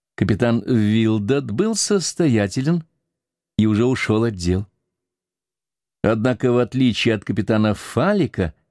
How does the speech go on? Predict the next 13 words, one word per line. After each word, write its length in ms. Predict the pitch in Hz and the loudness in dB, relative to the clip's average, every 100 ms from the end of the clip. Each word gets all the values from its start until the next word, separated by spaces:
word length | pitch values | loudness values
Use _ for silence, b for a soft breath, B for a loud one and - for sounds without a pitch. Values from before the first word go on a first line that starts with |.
| _ _ _ _ | _ _ _ _
который 280 | 98 92 98 | 0 2 2
немало 300 | 101 104 104 | 4 2 2
не 240 | 104 104 | 2 2
интересовался 840 | 104 107 107 - 104 110 113 - 98 b b | 0 0 -2 0 0 2 0 -2 -6 b b
так 140 | 104 | -2
называемыми 760 | 113 101 104 104 107 101 101 98 - | 0 2 2 2 2 2 2 0 -4
"серьезными 680 | - 110 101 101 90 104 | -4 0 2 0 0 0
вещами", 800 | 107 110 - - - 104 92 98 - _ _ _ _ _ _ | 0 -2 -4 -2 0 2 2 0 -4 _ _ _ _ _ _
полагая 680 | 117 117 110 110 104 98 - _ _ _ | 2 2 2 2 2 0 -4 _ _ _
эти 280 | 131 117 117 | 0 2 0
самые 400 | - 123 117 113 | 0 2 2 0
серьезные 640 | - 120 120 117 107 117 | 0 2 2 2 2 2
вещи 440 | 120 123 - 117 | 2 0 0 -2